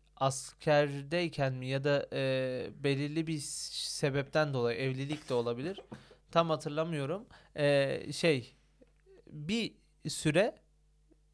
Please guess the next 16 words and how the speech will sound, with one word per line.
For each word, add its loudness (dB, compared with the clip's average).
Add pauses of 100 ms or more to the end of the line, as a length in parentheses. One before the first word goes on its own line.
(280)
şeyden, 2
hizmetten 0
uzak 4
kalıyor. -2
Bu -4
Hulusi 2
abi 8
de 2
olabilir 2
ama 2
Barla 10
Leykası'nda. -6
Tam -2
ismi -6
hatırlayamadım -2
şimdi. -12